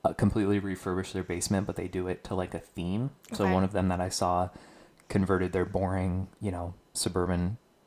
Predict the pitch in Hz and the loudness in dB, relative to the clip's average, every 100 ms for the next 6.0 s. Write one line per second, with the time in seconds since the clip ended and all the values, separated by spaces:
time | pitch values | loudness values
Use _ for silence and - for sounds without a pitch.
0 | _ _ - 98 90 95 90 - _ 110 | _ _ -2 -2 -2 -4 -6 -8 _ 0
1 | 98 - 98 90 87 - _ - 92 - | 2 0 0 0 -4 -10 _ -14 -12 -12
2 | - 95 90 107 - 120 127 139 - 110 | -8 -4 -2 -2 -2 0 0 -2 -4 -4
3 | - - 123 131 101 101 117 123 123 135 | -2 -2 0 2 2 2 0 2 2 2
4 | - - 107 104 - - - - - 98 | 0 2 4 4 0 -10 -20 -6 -2 2
5 | 107 101 90 - 95 95 - 98 95 92 | 4 6 4 2 0 2 2 0 -2 -6